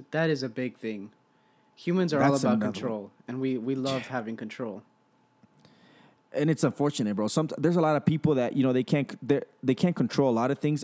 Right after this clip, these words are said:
Speaker 2: outside of the church
Speaker 1: Mm-hmm.
Speaker 2: organization. So, like, when it comes to church and they're in position or, or of leadership,
Speaker 1: Mm-hmm.
Speaker 2: this, this is where they wanna control. Like, they'll, they'll
Speaker 1: Mm.
Speaker 2: wanna control the youth. They'll wanna control the programs. They wanna control things.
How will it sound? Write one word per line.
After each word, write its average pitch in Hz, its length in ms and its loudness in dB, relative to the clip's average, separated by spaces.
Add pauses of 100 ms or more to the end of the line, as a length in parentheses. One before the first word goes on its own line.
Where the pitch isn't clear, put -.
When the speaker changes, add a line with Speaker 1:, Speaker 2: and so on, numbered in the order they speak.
Speaker 2:
outside 127 440 2
of 113 160 0
the 101 100 -2
church - 560 -2 (200)
Speaker 1:
Mm-hmm. - 120 0
Speaker 2:
organization. 120 580 0
So, 131 180 2
like, 117 240 -2 (380)
when 131 160 2
it 120 80 -2
comes 143 220 0
to 113 100 -4
church 147 360 2
and 123 100 2
they're 127 180 2
in 120 100 0
position 131 540 0
or, 107 240 0
or 107 160 0
of 90 220 -2
leadership, 165 580 2 (280)
Speaker 1:
Mm-hmm. 143 200 -6 (180)
Speaker 2:
this, 135 500 0
this 135 200 0
is 131 100 0
where 123 100 4
they 117 100 2
wanna 113 220 2
control. 98 520 -2 (520)
Like, 98 200 -2
they'll, 117 140 2
they'll 127 240 0
Speaker 1:
Mm. 117 40 4
Speaker 2:
wanna 117 220 2
control 110 420 -2
the 98 140 0
youth. 135 540 2
They'll 117 120 2
wanna 120 220 0
control 110 440 -2
the 95 80 -2
programs. 131 640 2
They 120 60 2
wanna 117 180 0
control 143 360 -2
things. 135 260 -2